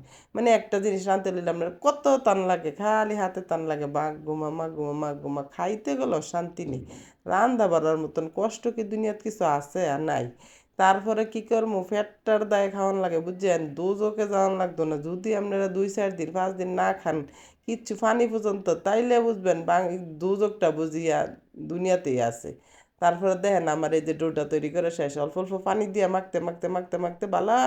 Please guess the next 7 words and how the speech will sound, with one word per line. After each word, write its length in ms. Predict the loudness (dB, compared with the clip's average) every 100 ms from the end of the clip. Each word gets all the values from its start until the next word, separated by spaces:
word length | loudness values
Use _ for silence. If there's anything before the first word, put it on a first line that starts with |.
| 2 2
করে 160 | 0 -2
সুন্দর 340 | -2 -2 -2
করে 220 | 0 -2
মাখবেন, 420 | -2 -4 -6 -8 -8 -14 -20 _
বুঝছেন? 280 | -8 -2 0
একটু 280 | 0 -2
স-, 60 | -2